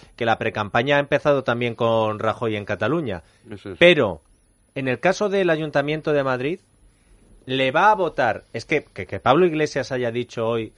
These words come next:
Speaker 1: vamos a escuchar, por favor, a Pablo Iglesias cuando le han preguntado por Sánchez Mato,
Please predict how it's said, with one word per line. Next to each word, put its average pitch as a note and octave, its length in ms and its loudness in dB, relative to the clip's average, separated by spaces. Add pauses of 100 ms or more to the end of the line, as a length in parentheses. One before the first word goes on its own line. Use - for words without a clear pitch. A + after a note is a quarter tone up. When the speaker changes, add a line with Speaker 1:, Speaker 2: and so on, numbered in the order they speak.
(140)
Speaker 1:
vamos F#3+ 220 -2
a - 20 -2
escuchar, D3 380 0
por A#2 140 0
favor, B2 280 2
a G#2+ 320 4
Pablo C3+ 240 0
Iglesias C3+ 440 -4
cuando A#2 200 -4
le A#2+ 80 -2
han B2 100 -4
preguntado C3 500 -4
por A#2 120 -4
Sánchez A#2+ 320 -8
Mato, B2+ 380 -4